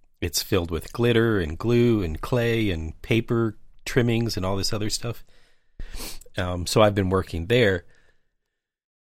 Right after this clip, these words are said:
and we have a bird clock, and that bird clock, um, on the hour, every hour, goes off, and it's loud. And, um, you know, lovely during the day when you're not on a conference call, but when,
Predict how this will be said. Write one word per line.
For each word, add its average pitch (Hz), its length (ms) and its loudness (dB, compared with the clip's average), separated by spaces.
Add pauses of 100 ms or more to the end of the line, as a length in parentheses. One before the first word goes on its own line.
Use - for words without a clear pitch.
(380)
and 110 140 4
we 104 80 4
have 101 120 2
a 85 40 -4
bird 107 280 2
clock, 82 380 0 (580)
and 98 160 0
that 92 200 -2
bird 101 220 2
clock, - 340 -2 (360)
um, 85 380 -6 (160)
on 98 160 -2
the 98 120 0
hour, 90 340 -2
every 113 340 2
hour, 82 300 -2 (200)
goes 95 320 4
off, 98 460 2
and 95 100 -4
it's 95 280 -6
loud. 85 920 -6 (640)
And, 87 420 -6 (180)
um, 87 420 -2 (420)
you 117 120 2
know, 90 160 -2 (420)
lovely 147 460 8
during 117 280 6
the 101 60 4
day 101 300 6
when 90 140 -4
you're 78 120 -6
not 85 260 -2
on 104 120 4
a 104 60 0
conference 107 380 -2
call, 104 240 0
but 101 120 -4
when, 95 280 -2